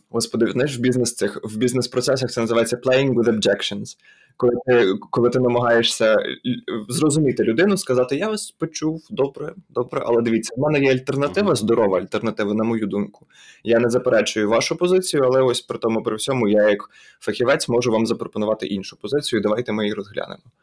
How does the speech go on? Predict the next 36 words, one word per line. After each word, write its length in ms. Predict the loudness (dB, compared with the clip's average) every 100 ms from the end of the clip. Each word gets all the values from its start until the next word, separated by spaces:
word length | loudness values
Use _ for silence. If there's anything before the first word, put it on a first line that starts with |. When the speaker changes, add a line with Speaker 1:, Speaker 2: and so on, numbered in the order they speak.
| -4
Speaker 1:
І 180 | 0 2
це 140 | 2
було 200 | 2 4 4
дуже 200 | 2 2
цікаво. 360 | 2 2 4
Це 140 | 2 2
був 240 | 4 4
рік, 180 | 2 2
знаєш, 320 | 2 2 0
таких, 400 | -2 0 0 -2 -2
е, 340 | 2 2 2
чисто 320 | 0 -4 -2 2
махачів, 580 | 4 4 2 -2 0
я 60 | 0
б 80 | 0
сказав, 440 | 2 2 2 2
<laughs> 400 | 2 4 2 2
так. 240 | 0 0 -2 -18 -18 -18 -16 2
Кожен 300 | 4 6 6
вихід 320 | 4 2 0
в 60 | 0
прямий 320 | 2 4 4
ефір 280 | 4 2 2
закінчувався 720 | 0 0 0 2 2 2 0
якимось 380 | 2 0 0
срачем 500 | 0 0 2 0 0
по 100 | 0
телефону. 580 | 0 0 0 0 0 2
Мені 200 | 2 2
дзвонили 420 | 2 2 2 4
і 40 | 2
розказували 520 | 0 -2 0 2 0
про 160 | -2 -4
те, 140 | -4
що 280 | -2 0 0 -2 -20 -20 _ -6
я 600 | 0 2 4 2 0